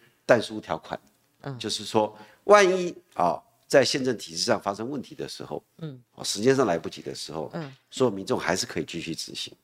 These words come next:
Speaker 2: 嗯。
Speaker 1: 好，啊，所有的地方政府还是可以执行。好，所以我们更，因为预算法有这个但书，我们更应该要好好的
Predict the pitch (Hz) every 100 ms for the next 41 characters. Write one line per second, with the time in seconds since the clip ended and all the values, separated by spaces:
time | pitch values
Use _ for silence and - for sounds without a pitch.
0 | _ _ - 131 123 - - - - -
1 | - 101 - 160 110 110 - _ 160 143
2 | 135 131 98 71 76 104 87 69 - -
3 | - - _ _ _ - - - - -
4 | - 196 135 - - - 107 117 135 131
5 | - - 214 156 - - - _ - 196
6 | 214 180 147 165 170 135 98 131 131 127
7 | 131 113 98 120 - 214 170 160 139 139
8 | 127 - - 139 131 - -